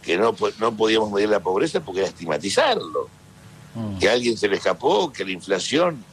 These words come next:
Speaker 1: yo recuerdo muchas discusiones con los compañeros a quien respeto y quiero mucho, ligados al área de comercio,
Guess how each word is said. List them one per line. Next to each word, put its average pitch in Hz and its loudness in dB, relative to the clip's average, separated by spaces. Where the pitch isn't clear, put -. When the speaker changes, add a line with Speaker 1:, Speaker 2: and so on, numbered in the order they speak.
Speaker 1:
yo 95 2
recuerdo 95 2
muchas 123 0
discusiones 90 0
con 76 0
los 73 -6
compañeros 80 2
a 78 -2
quien 80 0
respeto 85 2
y 82 -8
quiero 82 2
mucho, 95 -2
ligados 87 0
al 87 0
área 90 0
de 78 -4
comercio, 85 -2